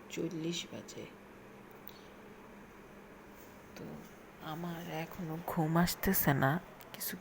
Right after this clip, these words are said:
খেতে ইচ্ছে করছে। কি খাওয়া যায়? পরে অনেক চিন্তা ভাবনা করে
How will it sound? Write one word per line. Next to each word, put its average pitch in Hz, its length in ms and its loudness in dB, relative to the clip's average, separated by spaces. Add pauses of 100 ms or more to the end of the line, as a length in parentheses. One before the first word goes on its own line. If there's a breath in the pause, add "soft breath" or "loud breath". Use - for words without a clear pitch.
খেতে - 360 10
ইচ্ছে - 240 0 (120)
করছে। - 360 -4 (1400 loud breath)
কি 190 120 -2 (220)
খাওয়া 175 300 2 (140)
যায়? 175 300 0 (600 loud breath)
পরে 185 220 0 (160)
অনেক 214 220 0 (160)
চিন্তা 196 300 0 (100)
ভাবনা 190 320 -2 (140)
করে 202 240 -2